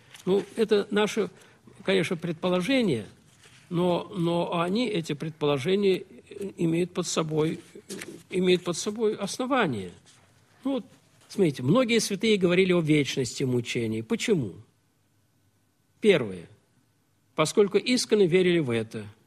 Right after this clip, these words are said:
не ставя никаких вопросов. Верили и все. Второе. Поскольку отказывались или не могли ответить на сложнейший вопрос,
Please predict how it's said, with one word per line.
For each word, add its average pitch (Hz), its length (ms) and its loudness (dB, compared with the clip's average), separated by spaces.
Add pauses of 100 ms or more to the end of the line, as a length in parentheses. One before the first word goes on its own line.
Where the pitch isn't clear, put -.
(340)
не 139 200 2
ставя 165 480 0
никаких 156 800 -2
вопросов. 131 580 -10 (1300)
Верили 143 420 -2
и 101 60 -10
все. 117 260 -10 (960)
Второе. 123 520 -2 (520)
Поскольку 196 500 2
отказывались 165 1040 0
или 170 220 2
не 190 160 4
могли 170 400 2
ответить 131 800 -2 (1000)
на 135 140 0
сложнейший 165 800 2
вопрос, 110 720 -8